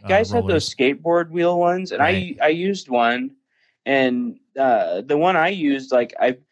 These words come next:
Speaker 2: like, mounted up my, my tires, and I was like, "Hey, can I try one of those?" And like, "Yeah, man, you really need to try it. It's really cool." And so I put my tire on it, and, you know, I was like,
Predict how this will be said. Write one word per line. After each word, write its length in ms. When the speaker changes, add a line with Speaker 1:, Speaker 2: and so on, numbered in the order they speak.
Speaker 2:
like, 220
mounted 280
up 140
my, 380
my 160
tires, 560
and 60
I 20
was 120
like, 180
"Hey, 160
can 140
I 40
try 240
one 160
of 60
those?" 400
And 220
like, 180
"Yeah, 200
man, 240
you 100
really 240
need 200
to 80
try 280
it. 80
It's 260
really 280
cool." 440
And 140
so 140
I 140
put 260
my 240
tire 360
on 200
it, 200
and, 160
you 100
know, 60
I 40
was 120
like, 200